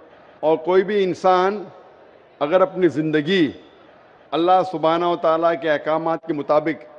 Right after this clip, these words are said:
बसर करता है, उसे कहते हैं मुस्लिम। इस्लाम मतलब अमन हासिल करना अल्लाह सुब्हानहू व तआला के अहकामात पे अमल करने के बाद।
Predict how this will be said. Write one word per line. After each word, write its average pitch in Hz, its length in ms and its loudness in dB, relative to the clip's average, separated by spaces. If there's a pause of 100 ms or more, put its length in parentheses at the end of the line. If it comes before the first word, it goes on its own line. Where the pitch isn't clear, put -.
(340)
बसर 160 260 -2
करता 143 340 0
है, 185 100 4
उसे 185 240 2
कहते 151 260 -2
हैं 196 60 0
मुस्लिम। 120 280 -6 (920)
इस्लाम 208 340 -2
मतलब 196 280 -2
अमन 196 220 2
हासिल 190 280 0
करना 190 400 0 (600)
अल्लाह 180 260 2
सुब्हानहू 175 340 0
व 175 40 -2
तआला 170 340 4
के 185 240 2 (400)
अहकामात 175 560 0
पे 208 60 2
अमल 165 200 2
करने 151 280 0
के 202 120 2
बाद। 120 260 -4